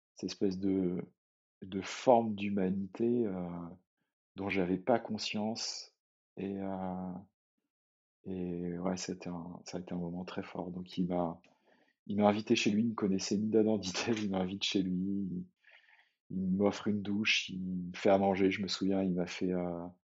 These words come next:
un risotto aux asperges qui était juste délicieux. Le lendemain matin, euh, également, il m'a fait à manger des œufs brouillés, euh, du pain, euh,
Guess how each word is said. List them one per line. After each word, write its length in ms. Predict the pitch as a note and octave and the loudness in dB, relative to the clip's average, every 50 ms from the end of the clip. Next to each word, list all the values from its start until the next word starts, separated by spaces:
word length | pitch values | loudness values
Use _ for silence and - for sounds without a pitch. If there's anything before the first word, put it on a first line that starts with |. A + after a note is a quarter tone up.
| _ _ _ - | _ _ _ -4
un 140 | - F2+ F2+ | -2 0 2
risotto 580 | F2+ G2 G2+ F#2 G#2 G#2+ G#2+ G2+ - A#2+ A2 | 2 2 0 2 2 2 2 2 2 4 4
aux 120 | G#2+ G2+ G#2 | 4 6 4
asperges 460 | F#2+ F2+ - - G#2 F#2+ F#2+ G2 - | 4 2 2 2 2 2 2 0 -2
qui 80 | - - | -8 -10
était 160 | - - F#2 | -8 -6 -6
juste 380 | F2+ F#2+ F#2+ F#2 - - F2+ | -4 -4 -8 -8 -8 -6 -6
délicieux. 720 | F2 F2 F#2 F#2 F#2 G#2+ G#2 G#2+ G#2+ G#2+ - - - F#2+ F#2 | -6 -6 -4 -2 2 2 2 2 0 -6 -4 -2 0 0 0
Le 160 | F#2 F#2+ F#2+ | 2 2 4
lendemain 280 | G2 G2 F#2 F#2+ F#2+ F#2+ | 4 4 4 4 4 4
matin, 640 | F#2+ F#2 F2+ F2+ - G2+ G2+ G2 G2 G2 F#2 F2+ E2+ E2 | 4 2 2 0 0 -2 0 0 -2 -4 -6 -8 -10 -12
euh, 1000 | - _ _ _ _ _ _ - _ - _ _ _ _ _ _ - - F#2 F#2 | -16 _ _ _ _ _ _ -20 _ -20 _ _ _ _ _ _ -12 -6 -4 0
également, 360 | F#2 G#2+ G#2+ G2 G#2 G#2 G#2 | 6 8 8 10 10 8 6
il 80 | G2+ | 6
m'a 80 | G2 F#2 | 4 2
fait 160 | - - G#2 | 2 2 2
à 60 | F#2+ | 2
manger 320 | F#2+ F#2+ F#2 F#2 G2 F#2 F2+ | 4 2 0 2 2 0 0
des 180 | F#2+ F#2 F2+ | 0 -2 -2
œufs 80 | G2 F2+ | -2 -2
brouillés, 560 | F2+ G2 F2+ F#2+ F#2+ F2+ F2+ F2+ F2 F2 F2 | -2 -2 0 0 2 2 2 2 2 2 2
euh, 240 | F2 E2+ E2 E2 E2 | 0 0 -2 -6 -8
du 180 | E2+ F2 F2+ F2+ | -10 -10 -14 -10
pain, 540 | - - F2+ F2 F2 E2+ E2+ F2 F2 E2+ | -6 -6 -6 -4 -6 -6 -8 -8 -8 -10
euh, 60 | E2+ | -12